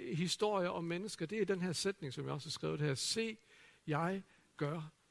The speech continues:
alting nyt." Gud, han arbejder hele tiden på at skabe sin vilje ind i dit liv.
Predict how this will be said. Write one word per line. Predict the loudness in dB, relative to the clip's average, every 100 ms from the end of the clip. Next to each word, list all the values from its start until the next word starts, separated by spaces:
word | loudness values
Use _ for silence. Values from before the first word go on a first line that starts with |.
| _ _ _ -2
alting | -2 -2 -6 -6 -8 -18 _ _ _ _ -16
nyt." | -12 -10 -10 -14 _ _ _ _ _ _ _ _ _ _ _ _ _ _ _ _ _
Gud, | 2 8
han | 10
arbejder | 10 8 6 6 8
hele | 6 4 2
tiden | 0 -2 -2
på | 0 4 4 2 _ _ _ -20 -20 2
at | 6
skabe | 8 10 10 10 8
sin | 2 2 2 0
vilje | 2 2 2
ind | 0 -2
i |
dit | -2 -4
liv. | -4